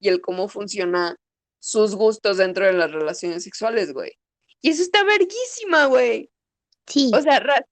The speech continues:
Speaker 2: yo la apoyo.
Speaker 1: racionalizan los celos
Speaker 2: Voto
Speaker 1: bien
Speaker 2: por
Speaker 1: cabrón,
Speaker 2: voto.
Speaker 1: güey. <laughs> Elimina la monogamia. <laughs>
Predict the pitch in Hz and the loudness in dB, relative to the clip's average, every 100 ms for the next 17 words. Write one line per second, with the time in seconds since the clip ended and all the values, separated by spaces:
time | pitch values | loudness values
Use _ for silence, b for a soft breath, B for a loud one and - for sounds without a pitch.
0 | _ _ - 226 262 262 254 240 294 302 | _ _ -2 2 2 2 2 4 2 0
1 | 320 302 311 339 415 403 254 240 294 330 | -4 -4 -4 -4 -2 0 0 2 2 0
2 | 285 311 330 240 294 294 320 302 262 269 | -2 -4 -4 -2 0 0 -2 -6 -8 -8
3 | - _ _ _ _ _ _ _ _ 220 | -12 _ _ _ _ _ _ _ _ -4
4 | 254 294 - - - 359 330 311 311 - | 0 0 -4 -10 -2 0 0 -2 -4 -8
5 | 294 B 370 - 392 226 220 240 254 214 | -12 B -12 0 0 0 -10 -8 -4 -2
6 | 190 180 170 180 196 196 285 349 - 427 | -4 -6 -2 0 0 -2 -6 -6 -8 -12